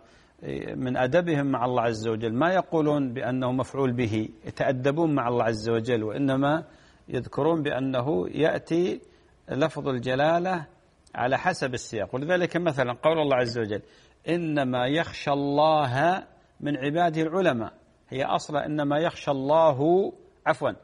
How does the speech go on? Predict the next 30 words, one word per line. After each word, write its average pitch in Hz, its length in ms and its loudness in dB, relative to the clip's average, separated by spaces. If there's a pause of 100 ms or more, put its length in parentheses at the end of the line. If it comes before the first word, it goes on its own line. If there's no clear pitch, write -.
(260)
"إنما 143 340 0
يخشى 143 440 0
العلماء 147 960 2 (480)
الله". 139 840 0 (380)
هذا، 175 380 0
هذا 170 300 0
ترتيبها 160 640 -2
من 156 140 -6
حيث 151 200 -4
اللغة، 151 280 -2
لكن 147 280 -2
هي 170 280 0 (480)
كسرت 180 460 0
القاعدة 123 600 0
هذه، 98 360 -6
"إنما 147 340 -4
يخشى 165 300 -4
الله 151 640 2 (380)
من 139 180 -6
عباده 147 680 -2
العلماء". 139 1000 -2 (460)
وحسب 196 640 -4
السياق 226 520 -4
يا 156 60 -2
عبد 143 200 -8
الرحمن، 151 400 -4
بارك 143 300 0
الله 135 160 -4
فيك، 123 200 -10
فهي 170 420 0